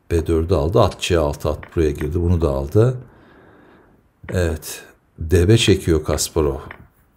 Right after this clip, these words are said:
Aldı onu, aldı. Bunu aldı. Evet, tehlikeyi ortadan kaldırdı ama evet, böyle beraberlik. Yani kareler değişilince ters renkli filler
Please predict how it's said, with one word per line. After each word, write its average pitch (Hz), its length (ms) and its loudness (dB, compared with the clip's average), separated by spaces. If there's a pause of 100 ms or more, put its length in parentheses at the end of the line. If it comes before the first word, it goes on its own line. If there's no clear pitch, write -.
(220)
Aldı 82 320 0
onu, 73 180 -2
aldı. 82 600 0 (260)
Bunu 90 220 -2
aldı. 104 580 2 (160)
Evet, - 260 -4
tehlikeyi 90 460 4
ortadan 95 460 2
kaldırdı 87 580 2
ama 107 520 4 (3750)
evet, 78 420 -6
böyle 90 340 4
beraberlik. 78 640 2
Yani - 160 -18
kareler 104 440 2
değişilince 92 680 -2
ters 90 320 -2
renkli 80 240 -8
filler 101 480 -2